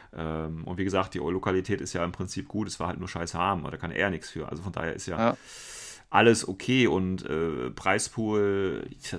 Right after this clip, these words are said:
Speaker 1: da sage ich ja schon lange nichts mehr dazu. Also da bin ich ja sowieso, ähm, außen vor, ja, weil ich brauche ja eh nichts mehr, von daher ist das okay.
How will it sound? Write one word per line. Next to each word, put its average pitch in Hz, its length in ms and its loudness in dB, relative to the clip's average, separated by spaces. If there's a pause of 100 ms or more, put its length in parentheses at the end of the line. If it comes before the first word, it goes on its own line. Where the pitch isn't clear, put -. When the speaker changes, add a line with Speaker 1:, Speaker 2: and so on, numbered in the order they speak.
Speaker 1:
da 90 140 -4
sage 95 200 -2
ich 92 60 -10
ja 92 100 -4
schon 92 120 -4
lange 117 180 4
nichts 101 200 -2
mehr 85 120 -4
dazu. - 420 -8
Also - 160 -12
da - 120 -8
bin 85 160 -10
ich 90 120 -12
ja 82 320 -8
sowieso, 85 540 -8 (580)
ähm, 76 500 -10 (1040)
außen 98 280 4
vor, 85 360 -2 (280)
ja, 76 200 -12
weil 87 140 -10
ich - 80 -16
brauche 85 200 -10
ja - 60 -12
eh 82 60 -10
nichts - 280 -12
mehr, - 180 -14
von - 160 -20
daher - 200 -14
ist - 120 -18
das - 120 -16
okay. - 300 -12